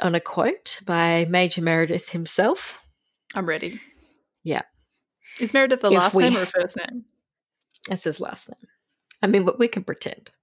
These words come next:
Speaker 1: Good old Mary. And Mary once said, <sighs> "If we had a military division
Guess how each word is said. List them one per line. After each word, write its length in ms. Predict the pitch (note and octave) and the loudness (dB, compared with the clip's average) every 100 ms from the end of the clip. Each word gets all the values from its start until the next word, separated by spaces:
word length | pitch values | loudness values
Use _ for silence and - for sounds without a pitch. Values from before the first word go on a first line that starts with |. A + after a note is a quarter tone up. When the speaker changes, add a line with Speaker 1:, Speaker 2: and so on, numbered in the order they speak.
| _ | _
Speaker 1:
Good 160 | - G3+ | 0 2
old 200 | E3 D#3 | 2 0
Mary. 480 | D#3 A2+ F3+ F3+ F#3+ _ _ _ | -2 0 0 -2 -6 _ _ _
And 220 | F3+ F3 | 0 2
Mary 280 | F#3 G3 F#3+ | 4 4 4
once 320 | E3 D3+ C3+ | 2 0 0
said, 400 | - - A#2 - - _ _ - | 0 2 0 -2 -10 _ _ -18
<sighs> 100 | - - - - - - - _ - - - - - - | -14 -12 -12 -14 -16 -18 -20 _ -18 -16 -16 -16 -20 -4
"If 240 | F#3+ - | -2 0
we 120 | F3+ | -2
had 340 | D#3+ - G#3+ A#3 | -2 0 0 0
a 100 | F3 | -2
military 680 | E3 F#3 A3+ A#3 G#3+ G3+ | 0 0 0 0 0 0
division 640 | G3+ F#3+ D#3+ D#3 - G3 | 0 -2 0 -2 -2 -6